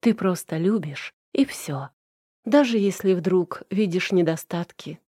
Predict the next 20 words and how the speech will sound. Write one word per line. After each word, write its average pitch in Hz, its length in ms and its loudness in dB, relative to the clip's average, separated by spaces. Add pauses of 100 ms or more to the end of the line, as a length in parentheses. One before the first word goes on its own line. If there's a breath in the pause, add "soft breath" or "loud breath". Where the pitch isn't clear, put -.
(240)
даже 175 400 2
если 165 340 0
понимаешь, 165 760 -2 (340 soft breath)
что - 220 -2
это 190 220 2
безнадежно 185 960 2
и 214 80 0
опасно. - 680 -8 (480)
Просто 262 380 2
любишь. 143 580 -8 (360)
Так 208 220 -2
и 214 60 0
я. 202 260 -2 (480)
Понимая 190 760 2
и 175 120 -2
осознавая 175 760 0
все, 202 440 -6 (600 soft breath)
я 196 240 2
оправдывала 151 640 -2
его 131 380 -6